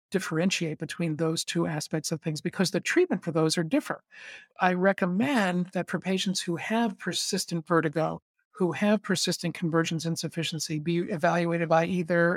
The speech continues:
an E N T or a physical therapist who's familiar with post-concussion syndrome, because the therapy for those are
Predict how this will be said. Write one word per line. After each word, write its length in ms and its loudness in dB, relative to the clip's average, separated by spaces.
an 120 -2
E 220 -2
N 160 -6
T 420 -2
or 580 2
a 140 0
physical 360 -2
therapist 500 0
who's 180 -4
familiar 420 2
with 160 2
post-concussion 680 -2
syndrome, 420 0
because 260 4
the 140 4
therapy 540 0
for 140 -2
those 380 -2
are 180 4